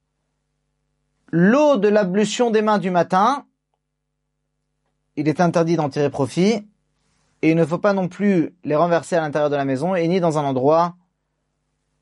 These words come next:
où il y a des passants. Dit le Mishnah Berurah, Mehem, al ken lo yitenem lifnei behemto. Donc étant donné qu'il ne faut pas en tirer profit, c'est pour cela qu'il ne mettra pas cette eau-là devant sa bête.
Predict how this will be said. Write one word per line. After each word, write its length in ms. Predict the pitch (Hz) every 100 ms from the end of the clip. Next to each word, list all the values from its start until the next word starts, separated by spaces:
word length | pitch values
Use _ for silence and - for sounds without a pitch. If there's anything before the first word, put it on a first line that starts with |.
| _ _ _ -
où 100 | 127
il 80 | 131
y 60 |
a 60 | 143
des 80 | 135
passants. 320 | 123 - 101 _ _ _ _ _ _ _ _ _ _ _ _ _ _
Dit 140 | 131 180
le 100 | 202
Mishnah 260 | 180 -
Berurah, 460 | 110 98 98 139 226 - _ _ _ _ _ _ -
Mehem, 680 | 127 127 117 113 135 202 - -
al 220 | 165 165
ken 260 | - 294 277
lo 100 | 277
yitenem 380 | 311 302 285 285
lifnei 260 | 269 269
behemto. 420 | 269 262 214 247 - _ _ _ -
Donc 120 | 127
étant 180 | 165 170
donné 200 | 170 156
qu'il 80 |
ne 60 | 139
faut 140 | 147
pas 100 | 143
en 80 | 151
tirer 180 | 139 131
profit, 340 | 117 107 185
c'est 80 | 196
pour 120 | 156
cela 220 | 113 160 185
qu'il 120 | 143
ne 60 |
mettra 260 | 143 143 139
pas 140 | 143
cette 180 | 139 135
eau-là 320 | 120 123 139 - _ _ _ -
devant 260 | 107 120 120
sa 140 | 107
bête. 320 | 95 - -